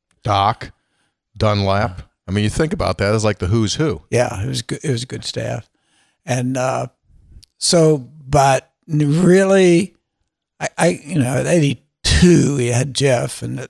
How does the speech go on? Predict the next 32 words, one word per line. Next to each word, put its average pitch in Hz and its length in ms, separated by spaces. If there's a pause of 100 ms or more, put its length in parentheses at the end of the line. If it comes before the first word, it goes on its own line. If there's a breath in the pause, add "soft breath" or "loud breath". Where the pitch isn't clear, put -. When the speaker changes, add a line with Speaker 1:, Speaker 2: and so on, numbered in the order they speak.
Speaker 2:
I 143 80
mean, 139 140
we 208 120
got 156 180
excited 170 580
about 117 260
that 123 140
eighty-two 123 460
season. 117 360
You 151 60
remember 139 320
we 135 80
couldn't 147 260
wait 160 180
to 117 60
play 139 220
Penn 123 260
State. 127 440
And 131 120
then 131 340
he 123 100
throws 127 280
that 120 200
pick 135 200
six - 520
for, 117 240 (1200 soft breath)
didn't 127 240
work 127 200
out 123 180
so 110 200
well. 120 360 (640)
Uh, 127 360